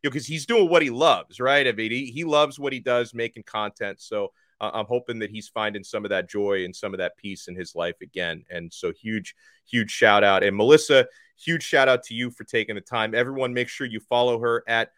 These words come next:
the Cooler Mel B on Twitter.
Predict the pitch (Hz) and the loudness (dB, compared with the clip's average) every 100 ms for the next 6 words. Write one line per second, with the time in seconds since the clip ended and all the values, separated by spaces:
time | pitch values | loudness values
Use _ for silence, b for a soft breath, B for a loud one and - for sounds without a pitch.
0 | _ - 110 - - 151 147 147 143 127 | _ -2 -2 -2 -4 -2 0 0 -2 -2
1 | 127 131 117 131 127 127 - 113 107 - | 0 0 -2 -4 -4 -6 -4 -6 -6 -6
2 | 147 151 156 165 | 0 4 4 2